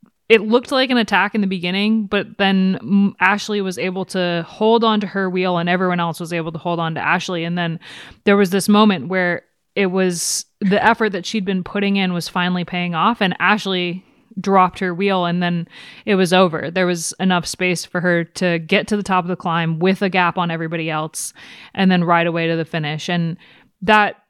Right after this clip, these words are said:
one kilometer long attack where she just never let up was seriously an impressive effort. And I think that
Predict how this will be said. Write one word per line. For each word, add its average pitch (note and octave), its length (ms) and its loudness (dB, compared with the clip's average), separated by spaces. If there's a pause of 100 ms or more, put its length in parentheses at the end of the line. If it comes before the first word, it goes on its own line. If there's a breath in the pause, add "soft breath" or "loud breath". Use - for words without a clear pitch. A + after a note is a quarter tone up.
(120)
one G3+ 640 2
kilometer G3 600 2
long F3+ 400 2
attack E3+ 460 -2
where F3+ 100 -4
she F3+ 160 -10
just F3 400 -2
never F#3 500 2
let E3+ 280 -2
up E3+ 280 0
was E3+ 540 -4 (460)
seriously G3+ 840 2
an F3 100 -2
impressive E3+ 500 -2
effort. D#3+ 360 -2
And F#3 140 0
I F#3 80 2
think F#3+ 400 0 (1040 loud breath)
that G3 380 4